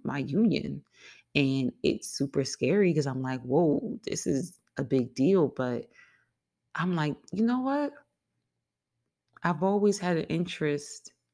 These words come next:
in the back end of things, in helping people, and who are the people of the union? Who helps you negotiate X, Y, and Z? Who makes sure that you get your time off? Who are these people?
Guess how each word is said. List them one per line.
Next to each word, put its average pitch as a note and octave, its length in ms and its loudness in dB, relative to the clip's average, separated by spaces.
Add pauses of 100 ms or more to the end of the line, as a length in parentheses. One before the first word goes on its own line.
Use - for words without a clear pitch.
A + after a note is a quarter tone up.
(440)
in D#3 140 2
the D#3 80 0
back D#3 300 -2
end D3 380 0
of C3+ 140 -4
things, - 640 -6 (120)
in C#3+ 180 2
helping D3 380 -2
people, C#3 420 -2
and C3+ 220 0 (160)
who A3 240 4
are F#3 200 2
the E3 100 0
people C3 560 -4 (400)
of B2+ 200 0
the C#3 80 4
union? B2+ 440 0
Who A3 240 2
helps - 600 -4
you C#3 460 0
negotiate C3+ 580 -2
X, C3+ 200 -8
Y, C#3 100 -2
and C3 100 -4
Z? C3+ 120 0
Who G#3+ 160 0
makes E3+ 300 0
sure C#3 520 -2 (320)
that C3+ 200 2
you E3+ 60 4
get D3+ 220 2
your D3 80 4
time C3 320 0
off? - 200 -6
Who A3 200 4
are A3 140 4
these B3 220 0
people? - 640 -2